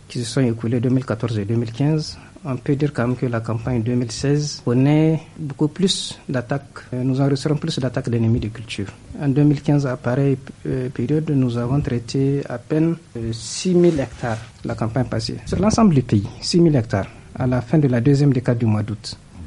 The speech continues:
En deux mille quatorze, c'était à peine dix mille hectares. En, euh, pour la présente campagne, nous sommes déjà à soixante-cinq mille hectares traités au cours de la, euh, jusqu'à la fin de la deuxième décade du mois d'août. Euh, c'est, c'est, c'est une campagne relativement, euh, plus importante en,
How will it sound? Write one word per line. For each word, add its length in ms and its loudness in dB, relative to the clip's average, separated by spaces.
En 100 0
deux 100 4
mille 160 6
quatorze, 380 2
c'était 200 -2
à 100 2
peine 220 4
dix 140 6
mille 160 6
hectares. 360 -2
En, 60 0
euh, 240 -4
pour 140 -2
la 180 0
présente 340 2
campagne, 360 4
nous 80 4
sommes 200 2
déjà 280 0
à 20 -2
soixante-cinq 640 -2
mille 160 4
hectares 420 0
traités 460 2
au 100 -4
cours 160 0
de 120 2
la, 320 0
euh, 600 0
jusqu'à 320 -2
la 180 0
fin 220 2
de 80 4
la 100 2
deuxième 320 2
décade 280 0
du 60 0
mois 180 -2
d'août. 300 -10
Euh, 200 -4
c'est, 220 -8
c'est, 220 -6
c'est 160 -4
une 100 -2
campagne 300 0
relativement, 840 -2
euh, 40 -2
plus 320 2
importante 440 2
en, 100 0